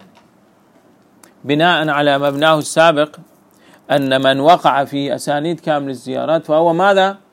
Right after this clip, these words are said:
فهو ثقة، اعتمادا على كلام لصاحب كامل الزيارات في مقدمة الكتاب. بناء على ذلك بنى على وثاقته، لكن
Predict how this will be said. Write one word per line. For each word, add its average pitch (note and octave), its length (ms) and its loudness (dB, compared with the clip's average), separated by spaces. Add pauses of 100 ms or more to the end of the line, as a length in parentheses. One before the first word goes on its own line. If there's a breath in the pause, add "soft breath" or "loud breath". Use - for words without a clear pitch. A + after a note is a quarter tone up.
(400)
فهو D#3 280 2
ثقة، - 340 -10 (720)
اعتمادا C#3+ 640 0
على C#3+ 260 0
كلام D3 440 2 (1080 soft breath)
لصاحب D3 580 2
كامل C3+ 320 -2
الزيارات C3+ 540 0
في D3+ 140 -4
مقدمة C#3+ 560 -4
الكتاب. - 400 -12 (1600)
بناء D3+ 520 -2
على C#3 240 -4
ذلك B2+ 640 -4 (340 soft breath)
بنى D#3+ 160 4
على C#3+ 300 -2
وثاقته، B2+ 640 -10 (880 soft breath)
لكن E3+ 480 4